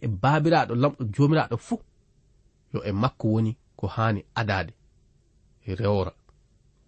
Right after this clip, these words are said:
Eɗen kasindinni e gonɗinal e Isa Almasihu, sakiraaɓe. Ɗum woni ko ngol lamdol yiɗi hollitinde en.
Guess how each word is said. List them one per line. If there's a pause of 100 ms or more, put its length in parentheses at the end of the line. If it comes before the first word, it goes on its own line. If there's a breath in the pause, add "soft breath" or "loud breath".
(960)
Eɗen
kasindinni (120)
e
gonɗinal
e (100)
Isa (100)
Almasihu,
sakiraaɓe. (1900)
Ɗum
woni (960)
ko
ngol
lamdol (380)
yiɗi
hollitinde
en.